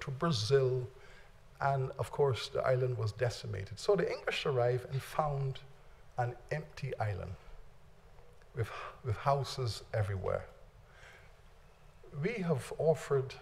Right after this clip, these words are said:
scholarships to the indigenous peoples. In my time as principal of the Barbados campus, we instituted an indigenous peoples scholarship. Every year, the Barbados campus offers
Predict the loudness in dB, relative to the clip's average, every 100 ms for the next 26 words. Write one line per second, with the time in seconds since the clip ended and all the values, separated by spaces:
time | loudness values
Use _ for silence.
0 | -16 -20 -20 -20 -16 -12 -4 0 2 0
1 | -2 -4 -6 -2 -2 0 -2 -2 -6 -6
2 | -10 -8 -4 0 4 6 6 4 -2 0
3 | 2 2 -2 -6 -10 -8 -2 -2 -2 -2
4 | -2 -4 -4 -2 -2 -4 -4 -2 2 2
5 | 4 2 0 0 -2 0 -2 -4 -6 -12
6 | -16 -16 -16 -16 -16 -18 -18 -18 -14 -10
7 | -12 -12 -10 0 0 2 -2 -2 -4 -4
8 | -2 -2 0 2 4 4 2 4 0 0
9 | -4 -2 0 0 0 -2 -4 0 2 0
10 | -4 -4 6 6 6 0 6 8 8 4
11 | -2 -12 -14 -18 -20 -20 -20 -12 -4 6
12 | 6 8 6 4 2 2 2 -2 -2 -6
13 | -8 -14 2 6 6 6 0 0